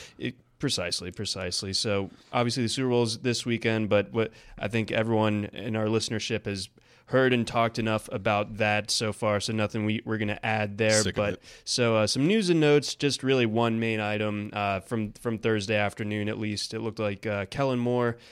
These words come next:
Speaker 1: uh, got the promotion from the Dallas Cowboys, moving up to the offensive coordinator position. That's a position that, uh, had been open,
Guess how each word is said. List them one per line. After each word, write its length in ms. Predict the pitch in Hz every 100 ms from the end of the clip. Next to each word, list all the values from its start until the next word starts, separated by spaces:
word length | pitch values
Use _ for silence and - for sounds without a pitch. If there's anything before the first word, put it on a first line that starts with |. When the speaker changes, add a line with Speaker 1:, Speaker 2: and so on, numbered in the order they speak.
| -
Speaker 1:
uh, 160 | - 104
got 220 | 110 120
the 60 | -
promotion 560 | - 120 113 - 120
from 220 | 107 117 107
the 80 |
Dallas 340 | 104 107 107 -
Cowboys, 520 | - 110 110 107 101
moving 280 | 107 107 107
up 200 | 104 -
to 220 | - 107
the 120 | 104
offensive 460 | 107 104 113 101 95
coordinator 360 | 143 143 131 120
position. 400 | 110 117 110 104
That's 140 | 95
a 60 | 98
position 440 | 101 104 - 104
that, 200 | 101 98 - - -
uh, 240 | 95 92 98 -
had 200 | 101 113
been 180 | 110 107 -
open, 520 | 151 147 147 131